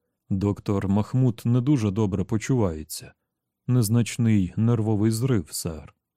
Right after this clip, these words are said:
Ван Тромп подумав, що це практично те саме, що й бути п'яним, як чіп.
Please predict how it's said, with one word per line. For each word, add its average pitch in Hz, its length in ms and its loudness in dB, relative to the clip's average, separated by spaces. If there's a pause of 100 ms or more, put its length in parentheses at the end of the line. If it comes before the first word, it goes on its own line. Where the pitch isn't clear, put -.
(680)
Ван 110 240 0
Тромп 131 320 0
подумав, 117 480 0
що - 160 -6
це 104 440 0
практично 123 560 -2
те 131 140 -2
саме, 104 460 0
що - 200 -6
й 123 60 0
бути 110 420 0 (220)
п'яним, 113 420 2
як - 220 -2
чіп. - 320 -12